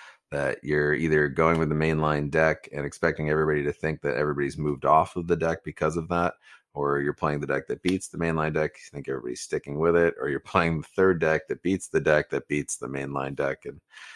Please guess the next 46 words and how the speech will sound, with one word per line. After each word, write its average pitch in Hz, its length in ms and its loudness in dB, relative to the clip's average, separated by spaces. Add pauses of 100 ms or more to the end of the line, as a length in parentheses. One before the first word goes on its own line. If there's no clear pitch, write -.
(340)
uh, 57 140 -4
you 82 160 -4
can 95 80 0
get 76 160 4
lost 73 460 0
in 67 120 -2
that 67 180 -2
mindset. 69 640 0 (100)
So 78 200 -2
really, 90 300 8
I 82 60 6
just 82 220 -4
try 82 160 4
to 76 200 2
avoid 76 560 4
that 76 260 -2
thought 78 420 2
mentality, 76 800 0 (100)
predict 78 380 -2
the 76 80 -4
percentages 76 760 -4
that 57 140 -4
each 73 220 -4
people 73 220 -6
might 71 280 -4
play 71 220 0
of 71 80 -4
each 71 240 -8
deck, 78 300 -2 (420)
and 73 140 -2
then 71 260 0
build 82 320 6
a 78 60 4
deck 73 300 2
that 71 120 0
I 67 120 0
feel 69 440 0
is 69 200 -4
both 67 320 -4
consistent 76 800 -2
and 69 260 -4
good 69 260 0
against 64 400 -6
the 64 80 -4
top 58 320 -2
contenders. 64 800 -10